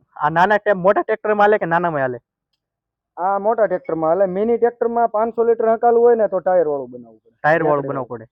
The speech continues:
Speaker 2: હા.
Speaker 1: હા, હા. તો હવે મતલબમાં આપણે, અ, આ જે તમે બનાવ્યું આમ કેટલું પ્રેશર લઈએ કે આમ? આ જે વાલ છે આપણે.
Speaker 2: હા. આ આપણે ગન છે ને?
Speaker 1: હા, હા, ગન.
Speaker 2: ત્રીસ થી પાંત્રીસ ફૂટ લઈ લે.
Speaker 1: ત્રીસ થી પાંત્રીસ
Speaker 2: હા.
Speaker 1: ફૂટ.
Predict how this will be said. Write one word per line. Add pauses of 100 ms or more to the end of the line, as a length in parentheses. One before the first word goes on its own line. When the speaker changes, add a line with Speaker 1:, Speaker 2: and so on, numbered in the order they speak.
Speaker 2:
હા.
Speaker 1:
હા,
હા. (1080)
તો
હવે
મતલબમાં
આપણે, (300)
અ, (460)
આ
જે
તમે
બનાવ્યું
આમ
કેટલું
પ્રેશર
લઈએ
કે
આમ? (960)
આ
જે
વાલ
છે
આપણે. (300)
Speaker 2:
હા. (280)
આ
આપણે
ગન
છે
ને? (200)
Speaker 1:
હા,
હા,
ગન.
Speaker 2:
ત્રીસ
થી
પાંત્રીસ
ફૂટ
લઈ
લે. (200)
Speaker 1:
ત્રીસ
થી
પાંત્રીસ
Speaker 2:
હા.
Speaker 1:
ફૂટ.